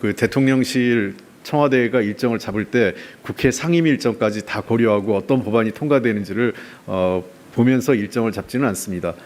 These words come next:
어, 이미 관련된 브리핑 내용들이 이 오찬 회동이 발표될 때 말씀드렸지만, 어, 어제 제안은 어제 오전에, 어, 제가 장동혁 대표에게 연락을 드리면서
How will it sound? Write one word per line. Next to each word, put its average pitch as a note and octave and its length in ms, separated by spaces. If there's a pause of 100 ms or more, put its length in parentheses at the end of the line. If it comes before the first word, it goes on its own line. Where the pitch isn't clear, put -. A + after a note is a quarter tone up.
(240)
어, G#2+ 200
이미 C3+ 480 (240)
관련된 C3 560
브리핑 B2 340
내용들이 A#2 600 (460)
이 G2 320
오찬 C#3 300
회동이 B2+ 340
발표될 A2+ 460
때 B2 100
말씀드렸지만, G#2+ 840 (520)
어, G#2+ 120
어제 D3 260
제안은 D#3+ 560
어제 B2 180
오전에, A#2 580 (460)
어, A2 200
제가 A#2 380
장동혁 B2 440
대표에게 G#2+ 680
연락을 G#2+ 340
드리면서 A2 640